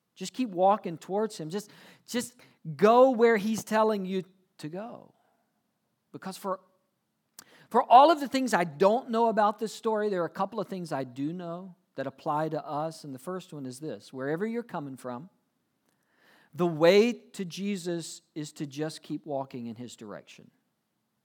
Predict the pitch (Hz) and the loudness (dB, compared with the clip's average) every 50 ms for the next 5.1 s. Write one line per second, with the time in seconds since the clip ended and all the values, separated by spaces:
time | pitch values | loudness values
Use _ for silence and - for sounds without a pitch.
0 | _ _ _ _ _ _ _ _ _ _ _ _ _ _ _ - - 190 202 220 | _ _ _ _ _ _ _ _ _ _ _ _ _ _ _ -8 -2 -2 -2 -2
1 | 220 - - - - 226 202 196 175 180 185 165 170 151 151 - - 147 127 120 | -2 -6 -10 -8 -8 -8 -6 -4 -4 -4 -4 -4 -6 -10 -10 -12 -12 -12 -10 -10
2 | 113 - - 117 113 131 151 - 208 180 180 196 208 233 269 269 269 226 214 - | -10 -12 -14 -12 -10 -10 -10 -8 -6 -6 -2 0 0 2 2 2 2 2 2 0
3 | - 170 160 151 156 175 196 202 208 190 180 180 185 190 196 202 208 220 196 - | -4 -2 0 0 2 2 0 0 -2 0 0 0 0 0 -2 -2 -4 -6 -8 -12
4 | - - 151 139 147 151 156 160 175 190 190 175 165 170 175 180 185 180 185 - | -12 -8 -6 -6 -4 -2 -2 -2 -2 -2 -2 -4 -6 -6 -6 -6 -8 -10 -12 -14
5 | - - | -20 -20